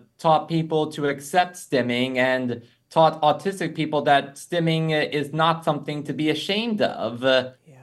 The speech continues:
Speaker 1: and that's why I created a story about a character who learns to love and accept himself for being autistic, uh, a journey that I myself have gone on.
Speaker 2: And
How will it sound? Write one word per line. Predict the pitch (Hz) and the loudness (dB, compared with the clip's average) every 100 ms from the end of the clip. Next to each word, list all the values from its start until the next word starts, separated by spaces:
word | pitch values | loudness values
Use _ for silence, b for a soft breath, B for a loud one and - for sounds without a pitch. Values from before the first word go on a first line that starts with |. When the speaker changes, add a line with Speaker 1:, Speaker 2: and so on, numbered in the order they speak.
| - | -4
Speaker 1:
and | 156 151 | -2 2
that's | 156 165 165 | 2 2 2
why | 165 151 | 4 4
I | 147 | 0
created | - 151 151 151 143 143 | -6 -4 -2 -2 -2 0
a | 139 | -2
story | 139 165 151 | 0 2 2
about | 151 147 143 | 4 4 4
a | 131 | 0
character | - 151 147 151 151 143 143 143 - _ _ | -4 -2 0 -2 0 2 2 -2 -16 _ _
who | 160 | 0
learns | 156 165 165 160 | 6 6 6 2
to | 160 | -2
love | 151 160 160 | 2 4 4
and | 156 | 0
accept | 147 - 185 185 | -8 -2 -2 -2
himself | 156 139 143 139 139 | -4 -4 2 4 4
for | 147 147 | 2 0
being | 143 147 147 147 | -2 -2 0 0
autistic, | 139 139 143 - 175 170 - 98 110 113 | 2 2 2 -4 -6 -4 -2 -2 -4 -4
uh, | 127 117 117 - _ _ - | 0 0 -2 -8 _ _ -4
a | 139 | -4
journey | 123 160 160 | 0 0 2
that | 147 143 | 4 2
I | - 151 151 | 4 2 2
myself | 143 143 - 151 147 131 | -2 -2 0 2 0 0
have | 135 131 123 | 0 2 0
gone | 123 151 151 | 2 4 4
on. | 110 73 82 127 127 b b b b _ _ _ | 0 -6 -10 -12 -14 b b b b _ _ _
Speaker 2:
And | 202 220 226 226 | 0 2 2 -2